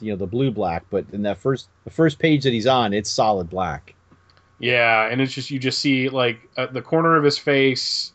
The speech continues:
Speaker 2: and then you see, like, his mouth, and then later in the issue you see the, hi-, a silhouette on a rooftop, but it's really only until the last page, leading to a really good, s-, you know, to be continued, essentially,
Speaker 1: Mm-hmm.
Speaker 2: that, uh,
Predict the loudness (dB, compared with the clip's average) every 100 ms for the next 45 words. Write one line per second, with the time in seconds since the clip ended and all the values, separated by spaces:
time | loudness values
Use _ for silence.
0 | -8 -6 -2 -2 -2 -4 -6 -4 -2 -2
1 | -4 -2 0 0 -2 -10 -4 0 2 4
2 | 2 -2 _ _ 0 2 2 4 4 4
3 | 4 2 0 0 -2 -4 -4 -6 -4 -2
4 | -4 -4 -8 -8 -6 -4 -4 -2 -2 2
5 | 4 6 6 4 2 0 2 0 0 0
6 | 0 0 -4 -4 0 2 2 0 0 0
7 | 0 -2 -10 -20 _ 0 0 2 2 2
8 | 2 2 2 -2 -6 0 0 0 -4 -12
9 | -18 -18 -8 -2 0 0 -2 -2 0 0
10 | 0 0 -2 -2 -4 -4 -4 -4 -6 -4
11 | 0 0 -2 -2 0 0 0 -4 -4 -6
12 | -6 -6 -4 -4 -6 -14 _ -12 -2 2
13 | 2 2 0 0 -2 -2